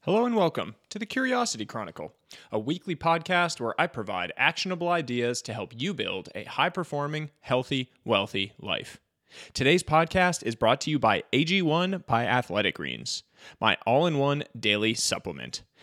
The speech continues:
This thing has completely changed my morning routine. Seriously, it replaced an entire cabinet of supplements for me in one daily scoop. There's a reason I've been taking it for ten straight years, almost every single day.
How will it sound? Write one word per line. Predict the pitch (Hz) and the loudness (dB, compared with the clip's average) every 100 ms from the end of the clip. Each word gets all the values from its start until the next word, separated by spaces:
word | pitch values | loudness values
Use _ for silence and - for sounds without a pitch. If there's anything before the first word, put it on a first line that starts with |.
| - | -8
This | - 160 | 0 2
thing | - 190 | 2 0
has | 170 165 | 2 0
completely | - 131 - - 147 151 160 | 0 -6 -6 -4 -4 -2 -4
changed | - - 117 107 110 - | 0 0 0 -2 -6 -8
my | - 104 | -2 0
morning | 95 95 95 | 2 0 0
routine. | 98 95 - 62 - _ _ - | -2 -2 -2 -4 -8 _ _ -10
Seriously, | - - 160 101 71 - - - | 0 6 6 4 0 -6 -12 -2
it | 147 | 0
replaced | 135 - 190 180 | 0 0 2 0
an | - 151 | 0 -2
entire | 131 - 131 143 151 | -2 -4 -2 -2 0
cabinet | - 127 127 143 135 | 4 4 4 0 -2
of | 110 | 0
supplements | - - 147 151 156 | 0 0 -2 -2 -2
for | 160 | -2
me | 165 185 180 _ | -2 -2 -6 _
in | - 127 107 | -4 -2 0
one | 113 113 | 0 0
daily | 107 95 90 | 0 2 2
scoop. | 82 - 90 - - _ - - | 0 -2 -4 -8 -16 _ -20 -2
There's | 123 139 | 2 2
a | 143 | 2
reason | 143 175 143 | 2 2 2
I've | 117 107 | 2 2
been | 113 | -2
taking | 104 127 113 | -2 -2 -2
it | 87 73 | -6 -6
for | 107 | -8
ten | - - 139 135 | 0 0 0 -4
straight | - - 120 113 | -4 -2 -2 -2
years, | 104 110 127 147 - - | -2 0 0 -2 -6 -10
almost | - 120 117 - | -4 -2 -4 -4
every | - 113 113 | -6 -2 -2
single | 110 113 104 101 | 0 -2 -4 -4
day. | 82 60 60 | 0 0 -2